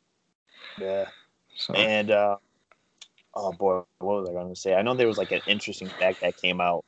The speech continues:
Speaker 1: uh, when they were auditioning for lead singers after David Lee Roth. Um, one of the guys who were, was in line for being a lead singer was Hall from, uh, Hall and Oates.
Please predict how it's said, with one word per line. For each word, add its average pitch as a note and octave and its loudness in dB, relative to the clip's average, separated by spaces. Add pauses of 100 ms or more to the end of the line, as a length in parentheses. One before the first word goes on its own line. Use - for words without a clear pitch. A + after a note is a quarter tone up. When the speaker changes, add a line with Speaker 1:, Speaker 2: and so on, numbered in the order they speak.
(280)
Speaker 1:
uh, E2+ 8
when F2 -2
they G2+ 0
were G2 4
auditioning F#2 0 (460)
for F2 -2
lead G#2+ 6
singers A2 0
after G2 2
David G2 2
Lee F#2+ 2
Roth. G#2+ 6 (180)
Um, F#2 0 (320)
one A2+ 4
of A#2 0 (160)
the G#2+ 0
guys G2 6
who G2+ -2
were, F2+ -2 (220)
was A2 -2 (160)
in B2 4
line D#3 6
for G2 4 (420)
being G#2+ 2
a F2+ -2
lead G2 -6
singer G2 0
was F2+ -2
Hall G2 6 (180)
from, F#2+ -6 (160)
uh, E2+ -8 (140)
Hall G#2+ -2
and G2 -10
Oates. - -10